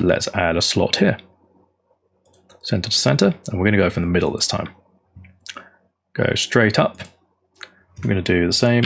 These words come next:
eleven point eight. Trusty measurements. And just like with the previous slot, we're gonna go twenty millimeters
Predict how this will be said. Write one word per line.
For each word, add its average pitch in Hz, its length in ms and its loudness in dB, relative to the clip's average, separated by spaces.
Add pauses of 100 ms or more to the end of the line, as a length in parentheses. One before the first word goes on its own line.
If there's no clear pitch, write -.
(140)
eleven - 220 -4
point - 380 -4
eight. - 360 -4 (2500)
Trusty - 580 -4
measurements. 113 640 0 (1300)
And 117 680 0
just 147 180 0
like - 140 2
with 104 160 -4
the - 80 -8
previous 123 340 2
slot, 113 260 0
we're 117 100 -2
gonna 95 160 0
go 87 300 0 (920)
twenty - 360 -4
millimeters - 520 -4